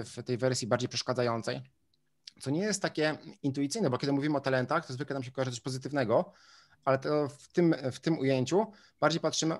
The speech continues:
o stan talentu. Ten talent, czy ten sposób działania może nam pomagać, jeżeli mamy go uświadomionego, dojrzałego, może nam przeszkadzać, kiedy jest, e, kiedy jest, e, nieuświadomiony. I tak naprawdę w tym kontekście, e,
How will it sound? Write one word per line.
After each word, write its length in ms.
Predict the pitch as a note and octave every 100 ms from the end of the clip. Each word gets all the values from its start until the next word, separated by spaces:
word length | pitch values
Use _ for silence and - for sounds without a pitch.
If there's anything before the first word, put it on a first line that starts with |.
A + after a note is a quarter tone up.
| -
o 120 | - C3
stan 360 | - - D3
talentu. 340 | C3 A#2+ A2 B2+ -
Ten 160 | - C3+
talent, 400 | C3+ E3 F3 G3
czy 80 | -
ten 120 | C#3
sposób 380 | C3 - F3 C#3+
działania 400 | C3+ C3+ C#3+ D#3+
może 200 | C#3+ C3
nam 120 | C3+
pomagać, 400 | B2+ C3 C3+ C3+
jeżeli 320 | B2 B2 B2 - _
mamy 220 | B2+ B2+ B2
go 80 |
uświadomionego, 640 | B2+ A#2+ A#2+ A#2+ A#2+ B2 C3
dojrzałego, 600 | A2+ A#2 C3+ F3+ G#3 - _ - _
może 200 | C3+ B2+
nam 120 | C3
przeszkadzać, 480 | A#2+ - - C3 B2+
kiedy 200 | - A#2
jest, 360 | A#2 A#2 - -
e, 540 | A2+ A#2 - A2+ A2+
kiedy 220 | - A#2+
jest, 380 | A2+ A#2 - -
e, 260 | - A2+ A2+ - - - -
nieuświadomiony. 640 | B2+ - A#2 A#2 B2 C#3 - _ - - - - -
I 60 |
tak 140 | D3 D3
naprawdę 500 | D3 - G#3 G#3+ G3
w 100 | -
tym 240 | - A#3
kontekście, 560 | - E3+ D3 - - D3
e, 580 | F#3+ - C#3+ C3 C3+